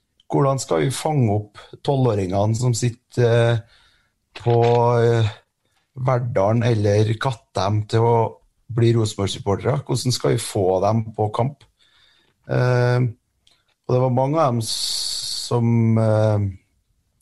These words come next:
noen av dem, eh, svarte helt merkelige ting, og så var det andre som hadde, eh, bedre svar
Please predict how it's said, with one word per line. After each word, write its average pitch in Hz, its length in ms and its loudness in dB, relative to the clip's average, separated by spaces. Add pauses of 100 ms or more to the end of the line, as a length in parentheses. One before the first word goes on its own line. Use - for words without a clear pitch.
(140)
noen 110 260 2
av 135 140 2
dem, 117 180 0
eh, 113 300 0 (680)
svarte 104 420 -2
helt 127 220 -4
merkelige 113 420 -2
ting, 190 180 2
og 160 140 0
så 170 160 0
var 147 240 2
det 120 80 2
andre 107 380 0
som 117 280 0
hadde, 113 460 -2
eh, 113 260 4 (560)
bedre 98 460 0
svar 107 400 0